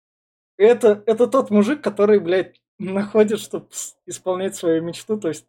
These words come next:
такие вот люди существуют, и такие бюджеты можно найти н-, на, на такого рода фильмы.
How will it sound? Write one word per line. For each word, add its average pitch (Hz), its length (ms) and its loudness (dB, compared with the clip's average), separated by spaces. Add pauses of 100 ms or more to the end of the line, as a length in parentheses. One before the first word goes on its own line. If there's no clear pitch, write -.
такие 175 320 -4
вот 160 240 -4
люди 165 240 -2
существуют, 202 720 -4
и 151 160 -6 (720)
такие 226 300 0
бюджеты 220 480 2
можно 185 360 -2
найти 180 420 -6
н-, 180 280 -8
на, 185 280 -8
на 202 200 -4
такого 214 420 4
рода 185 260 0
фильмы. 151 500 -10